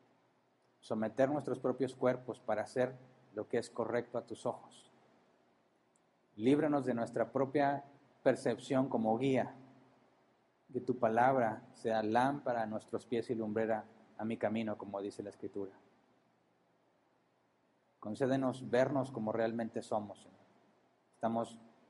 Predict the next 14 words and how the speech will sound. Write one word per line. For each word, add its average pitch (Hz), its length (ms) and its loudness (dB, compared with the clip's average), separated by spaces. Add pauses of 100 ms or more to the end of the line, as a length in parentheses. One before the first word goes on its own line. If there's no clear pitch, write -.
(240)
depravados 113 760 4
en 101 140 -6
todas 131 240 0
las 120 160 -2
áreas 120 220 0
de 113 80 -6
nuestra 110 300 -4
vida 107 200 -2
y 104 40 -6
necesitamos 110 840 -6 (680)
que - 60 -4
tú 117 100 -4
nos 107 180 -4
cambies, - 540 -4